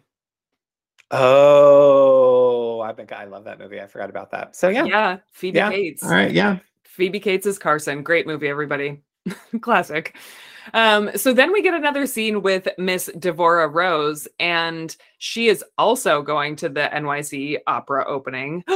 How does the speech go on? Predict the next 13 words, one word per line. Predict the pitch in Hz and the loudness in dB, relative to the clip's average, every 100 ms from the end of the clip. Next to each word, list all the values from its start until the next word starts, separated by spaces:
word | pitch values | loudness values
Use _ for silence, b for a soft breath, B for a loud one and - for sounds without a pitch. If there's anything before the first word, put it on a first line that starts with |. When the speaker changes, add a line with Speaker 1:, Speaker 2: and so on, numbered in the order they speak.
| 359 | -4
Speaker 2:
<gasps> | 302 208 | -8 -12
Shock | - 147 156 | -4 -4 -4
of | - | -8
shocks. | 127 160 - - _ _ _ _ | -6 -6 -8 -18 _ _ _ _
And | 196 196 196 196 - | 2 4 2 -2 -6
she | - 262 302 | -4 -2 -2
has | 269 254 | -2 -4
a | 240 | -4
private | - 202 196 214 - | -2 0 0 0 -6
fitting | - 240 196 147 151 156 | -4 -2 0 0 -4 -8
with | - 160 156 | -4 -4 -4
Maggie | 165 156 160 165 156 151 151 | -2 -2 -2 -4 -4 -4 -6
Norris. | 151 147 127 127 196 - - | -4 -4 -2 -4 -4 -8 -14